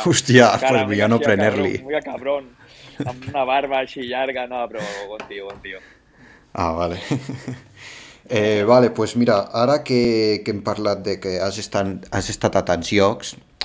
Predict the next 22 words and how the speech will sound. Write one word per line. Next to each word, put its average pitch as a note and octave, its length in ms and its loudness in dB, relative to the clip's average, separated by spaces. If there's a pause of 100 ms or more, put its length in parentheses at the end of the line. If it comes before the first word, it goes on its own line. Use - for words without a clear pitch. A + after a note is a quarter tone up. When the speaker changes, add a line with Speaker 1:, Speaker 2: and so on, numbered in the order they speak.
Speaker 1:
eh, E2+ 640 0 (520)
et - 200 -8
faré F#2+ 240 2
que G#2+ 80 0
et G2+ 80 -4
mullis A2+ 240 0
una G2+ 180 2
mica, F2+ 300 0
vale? F2+ 200 4
Perquè F#2 260 -2
he - 20 -18
preparat G#2+ 420 0
un F#2+ 160 0
joc A#2 440 4
per - 100 2
saber, F#2+ 380 4 (100)
a - 100 0
part F#2 220 0
de A2 80 2
l'andorrana, G2 720 2 (640)
eh, F2+ 320 2
quina, G#2 240 0